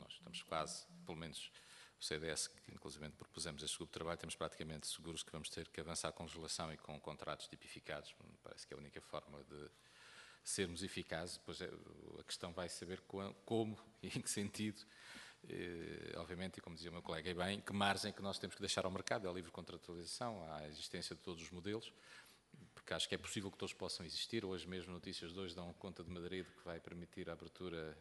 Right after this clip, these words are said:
vinte e quatro sobre vinte e quatro horas das grandes superfícies, dizendo que com isso vai aumentar o emprego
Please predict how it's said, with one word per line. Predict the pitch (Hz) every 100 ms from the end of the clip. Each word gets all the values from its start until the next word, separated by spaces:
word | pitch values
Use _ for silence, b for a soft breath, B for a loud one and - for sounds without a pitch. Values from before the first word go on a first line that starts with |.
| -
vinte | 95 90
e |
quatro | - 92 -
sobre | - 90
vinte | -
e |
quatro | - 87 -
horas | 85 80
das | 82
grandes | 85 85
superfícies, | - - 85 87 98 - B B B B B B B
dizendo | 85 87 92
que | -
com | 95
isso | 90 92
vai | 90
aumentar | 87 90 92 87
o |
emprego | 87 82 90 90 -